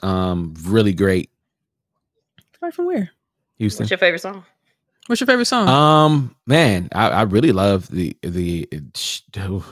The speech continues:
Speaker 1: entire album. Um, let me just go. Like, Smoking on My X-Pac was dope. Um, um, I like Kill Bill.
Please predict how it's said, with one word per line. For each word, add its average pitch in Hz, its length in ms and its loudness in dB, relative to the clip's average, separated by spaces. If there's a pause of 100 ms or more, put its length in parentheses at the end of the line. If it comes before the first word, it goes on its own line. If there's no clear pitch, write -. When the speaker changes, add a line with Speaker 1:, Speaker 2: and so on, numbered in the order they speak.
(120)
Speaker 1:
entire 87 420 -2
album. 101 420 0
Um, 95 440 0
let 101 120 0
me 110 100 2
just 101 160 -2
go. 95 100 2
Like, 104 220 0
Smoking 110 340 0
on 110 60 2
My 85 100 2
X-Pac 117 440 0
was 104 220 -4
dope. 101 440 0 (640)
Um, 92 880 0 (920)
um, 60 800 -8 (340)
I 92 80 -18
like 71 180 -16
Kill - 320 -16
Bill. 123 720 2